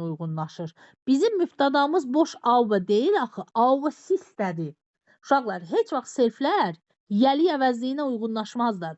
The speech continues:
Ümumiyyətcə, e, selflər şəxs əvəzliyi ilə uyğunlaşırlar. Sənin də our sister nədir bir yerdə götürülüb? Bizim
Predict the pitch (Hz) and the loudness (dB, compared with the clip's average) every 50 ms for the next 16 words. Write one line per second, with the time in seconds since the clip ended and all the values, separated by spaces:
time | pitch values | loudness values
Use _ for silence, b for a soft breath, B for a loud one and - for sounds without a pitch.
0 | _ _ - 247 240 254 269 302 349 - 294 247 233 226 196 240 233 233 220 - | _ _ -6 -6 -4 0 0 0 0 0 -2 -4 -4 -4 -2 0 0 0 2 2
1 | - 247 240 - 330 392 359 - - - 302 285 - - 208 180 170 165 160 160 | 0 0 0 2 0 0 0 0 -4 -6 -6 -6 -2 -4 -4 -4 -4 -6 -6 -6
2 | 156 165 165 165 165 160 160 165 156 151 165 160 160 160 160 160 - 156 156 151 | -8 -8 -8 -6 -8 -6 -8 -8 -8 -8 -8 -8 -8 -8 -10 -10 -12 -12 -12 -14
3 | 127 - _ _ _ _ _ _ _ _ _ b b b b b b b b - | -16 -18 _ _ _ _ _ _ _ _ _ b b b b b b b b 0
4 | - 277 277 294 381 453 440 381 330 - - 285 285 302 294 277 269 269 - - | 2 2 2 2 0 -2 -2 -2 -4 -2 0 2 2 2 2 0 -2 -4 -4 -8
5 | 294 269 - - _ 196 170 165 170 180 196 240 320 _ _ _ 233 240 240 247 | -8 -8 -8 -8 _ -2 0 0 0 0 0 -2 -6 _ _ _ 0 0 2 4
6 | 440 440 339 269 247 214 208 196 202 185 180 175 202 202 185 190 175 - - 175 | 2 2 2 2 0 0 0 0 0 0 0 -2 -4 -4 -4 -6 -8 -6 -8 -8
7 | 175 175 165 175 185 190 190 190 165 208 208 196 202 277 359 | -6 -6 -6 -6 -6 -6 -6 -4 -2 -2 -2 0 0 -2 -2